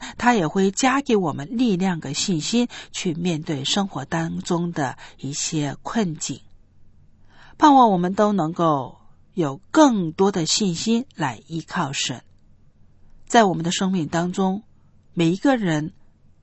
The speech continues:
都有不同的难处，可能你现在正经历死因的幽谷，但是我深深的相信，你依靠神，寻求神的帮助的时候，神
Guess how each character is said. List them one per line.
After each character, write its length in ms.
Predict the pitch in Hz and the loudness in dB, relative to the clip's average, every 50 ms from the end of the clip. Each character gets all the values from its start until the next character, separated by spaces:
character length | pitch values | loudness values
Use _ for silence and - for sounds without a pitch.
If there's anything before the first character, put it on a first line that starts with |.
| - - - _ _ - - - - _ - | -20 -20 -20 _ _ -20 -20 -20 -16 _ 0
都 120 | 214 214 | 4 4
有 100 | 214 170 | 4 4
不 200 | 151 - 262 254 | 2 0 -4 -6
同 180 | - - 151 160 | -4 -6 -8 -6
的 140 | - 151 147 | -6 -6 -6
难 260 | 147 127 123 123 165 | -6 -8 -8 -8 -10
处， 320 | - - - 175 - - - - _ - - - - - - - _ _ _ - - - - - _ - - | -8 -6 -6 -6 -6 -10 -14 -20 _ -20 -20 -20 -20 -20 -20 -20 _ _ _ -20 -20 -20 -20 -20 _ -20 -10
可 120 | - - 190 | 0 2 2
能 180 | 180 175 202 | 2 4 2
你 140 | 208 196 170 | 2 0 -2
现 280 | - - 233 214 190 175 | -2 0 0 0 -2 0
在 300 | - 190 170 147 139 - - - - - _ - - - | 0 0 0 0 -2 -6 -14 -20 -20 -20 _ -20 -16 -6
正 360 | - - 240 220 196 180 170 - _ | 0 2 2 4 2 0 -4 -6 _
经 320 | - - 208 202 208 214 214 | -6 -2 -2 0 0 0 0
历 220 | 226 208 156 - _ _ _ _ _ _ _ - _ _ _ - - - | 0 0 0 -2 _ _ _ _ _ _ _ -20 _ _ _ -20 -18 -10
死 300 | - - - - 170 - - | -8 -6 -4 -4 -6 -4 -2
因 180 | 180 180 175 185 | -2 -2 -2 -2
的 140 | - 147 | -4 -4
幽 200 | 160 175 175 175 | -2 -2 -2 -2
谷， 320 | 185 _ - 156 - - - - - _ _ _ _ _ _ - - - - - - - | -4 _ -10 -10 -10 -10 -14 -20 -20 _ _ _ _ _ _ -20 -20 -20 -20 -20 -14 -4
但 160 | - 214 208 | 0 0 0
是 100 | - - | 2 2
我 160 | 185 165 151 | 2 2 2
深 260 | - - - 208 208 214 | 0 0 0 0 0 2
深 200 | - 226 208 190 | 0 0 0 0
的 80 | 160 | -2
相 260 | - - 196 190 196 | 0 2 2 2 2
信， 300 | 196 - - 202 170 143 - - - - - - - | 0 0 -2 -2 -4 -4 -6 -14 -20 -20 -18 -10 -4
你 440 | 165 156 147 139 139 - - - _ - _ | -2 0 0 -2 -4 -10 -18 -20 _ -20 _
依 160 | - 208 226 233 | -2 -2 -2 -2
靠 320 | - - 254 254 208 180 | -2 0 2 4 4 4
神， 360 | 165 - - 151 131 131 - - | 2 0 -2 -2 -4 -4 -8 -6
寻 320 | - - - 208 240 285 | -4 0 2 2 2 2
求 240 | - - 208 175 185 | 2 2 2 2 2
神 180 | - - 196 | 0 -2 -4
的 80 | 156 151 | -4 -4
帮 280 | 147 - 196 190 196 190 | -2 0 0 0 0 -2
助 100 | - 185 | -4 -6
的 120 | 156 135 | -6 -6
时 160 | - - 135 | -6 -6 -8
候， 240 | 135 - 147 131 - - - - - - | -8 -6 -8 -8 -8 -10 -16 -18 -14 -6
神 480 | - - - - 170 151 143 143 160 | -2 0 0 2 2 0 0 -2 -6